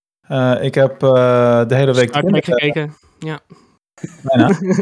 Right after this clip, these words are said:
Speaker 3: Ja,
Speaker 1: Ik heb de
Speaker 3: het einde
Speaker 1: hele
Speaker 3: van
Speaker 1: week
Speaker 3: Picard
Speaker 1: kinderen
Speaker 3: mag wel.
Speaker 1: thuis, eh, thuis gehad. Ehm, en, eh, de vierde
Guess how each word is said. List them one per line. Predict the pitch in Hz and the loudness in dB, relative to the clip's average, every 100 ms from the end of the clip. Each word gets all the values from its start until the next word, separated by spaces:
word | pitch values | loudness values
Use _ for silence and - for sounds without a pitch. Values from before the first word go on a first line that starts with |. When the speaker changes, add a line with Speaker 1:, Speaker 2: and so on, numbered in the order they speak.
| - - - - _ | -6 -16 -20 -20 _
Speaker 3:
Ja, | - | -4
Speaker 1:
Ik | 147 | 0
heb | 160 | 4
de | 151 | 4
Speaker 3:
het | |
einde | |
Speaker 1:
hele | 165 | 4
Speaker 3:
van | 151 | 4
Speaker 1:
week | - 120 | 0 -4
Speaker 3:
Picard | 127 | -2
Speaker 1:
kinderen | 127 | 2
Speaker 3:
mag | 151 | 2
wel. | - 104 101 - - | 2 2 0 -4 -4
Speaker 1:
thuis, | 127 123 123 | 0 2 2
eh, | 120 | 4
thuis | 139 127 | 2 2
gehad. | - 113 143 208 - - | -2 0 0 -2 -8 -10
Ehm, | - 127 127 123 123 120 120 117 113 110 110 104 - _ | -6 -2 0 2 2 2 2 0 -2 -2 -4 -8 -12 _
en, | - 127 127 123 | -6 -2 0 -2
eh, | 120 120 120 117 117 113 | 0 0 0 -2 -2 -4
de | 127 | -4
vierde | 117 - 170 196 185 139 120 113 | -6 -8 -2 0 2 4 2 0